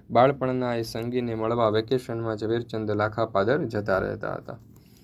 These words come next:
ત્યાર પછી જોઈએ પ્રશ્ન નંબર બે અ. નીચેના પ્રશ્નોના ઉત્તર સાચા ઉત્તર આગળ ખરાની નિશાની કરો, જેના કુલ બે માર્ક છે.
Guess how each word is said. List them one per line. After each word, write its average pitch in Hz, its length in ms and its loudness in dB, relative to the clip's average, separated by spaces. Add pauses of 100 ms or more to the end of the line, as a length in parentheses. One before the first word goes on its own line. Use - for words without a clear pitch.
(280)
ત્યાર 143 220 8
પછી 135 260 0
જોઈએ 127 200 4
પ્રશ્ન 123 380 -2
નંબર 117 320 2
બે 113 280 2
અ. 101 280 2
નીચેના 127 460 0
પ્રશ્નોના 120 500 -4
ઉત્તર 113 320 0
સાચા 120 460 -2
ઉત્તર 113 320 -2
આગળ 110 300 2
ખરાની 120 400 -2
નિશાની 110 400 -2
કરો, 110 260 0
જેના 110 280 -2
કુલ 113 200 2
બે 110 200 4
માર્ક 95 240 0
છે. - 200 -8